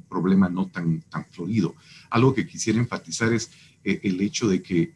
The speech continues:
si una persona ya tiene, eh, enfermedades de base, ¿no? Problemas pulmonares, eh, no hay una contraindicación. O sea, obviamente, si una persona tiene ya una relación,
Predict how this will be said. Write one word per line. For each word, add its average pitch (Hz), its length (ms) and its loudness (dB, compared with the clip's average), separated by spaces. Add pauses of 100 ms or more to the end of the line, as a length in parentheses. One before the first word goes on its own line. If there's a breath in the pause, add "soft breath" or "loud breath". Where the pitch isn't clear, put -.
(120)
si - 180 -4
una 117 200 2
persona 104 360 -2
ya 95 220 2
tiene, 156 540 0 (420)
eh, 98 380 0 (100)
enfermedades 104 580 2
de 107 80 2
base, 98 480 0
¿no? 101 180 -4
Problemas 107 440 0
pulmonares, 85 880 -6 (420 soft breath)
eh, 107 160 -2
no 110 260 6
hay 190 440 6 (800)
una 127 280 4
contraindicación. 95 880 -2 (220)
O - 20 -14
sea, - 160 -6
obviamente, 120 600 2 (420 loud breath)
si - 160 0
una 156 160 4
persona 120 340 0
tiene 117 320 2
ya 92 260 2
una 147 180 2
relación, 135 560 0